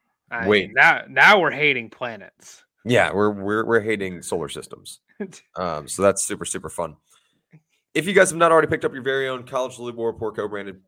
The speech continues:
Speaker 2: t-shirt, make sure you go pick up the Feelin' Loopy t-shirt on the war report dot com, twenty-five dollars. Use hashtag Feelin' Loop whenever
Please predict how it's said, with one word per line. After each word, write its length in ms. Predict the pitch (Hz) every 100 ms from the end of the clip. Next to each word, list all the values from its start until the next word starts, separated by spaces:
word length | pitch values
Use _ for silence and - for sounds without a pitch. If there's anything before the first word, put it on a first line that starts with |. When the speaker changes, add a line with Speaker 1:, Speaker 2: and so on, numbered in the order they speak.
| _
Speaker 2:
t-shirt, 480 | - 120 - 120 113
make 140 | 110
sure 100 | -
you 40 | 104
go 80 |
pick 220 | 95 110 110
up 180 | 98 _ 92
the 100 | 92
Feelin' 260 | 92 156 151
Loopy 200 | 110 101
t-shirt 280 | 101 92 101
on 100 | 98
the 60 | 101
war 160 | 92 92
report 200 | 95 92
dot 180 | 85
com, 220 | - 98 92
twenty-five 380 | 107 98 98 90
dollars. 380 | 110 120 117 - _ _
Use 160 | - 147
hashtag 320 | 143 139 135
Feelin' 420 | 139 127 127 156 151
Loop 340 | 139 165 180 170
whenever 560 | 127 117 123 143 147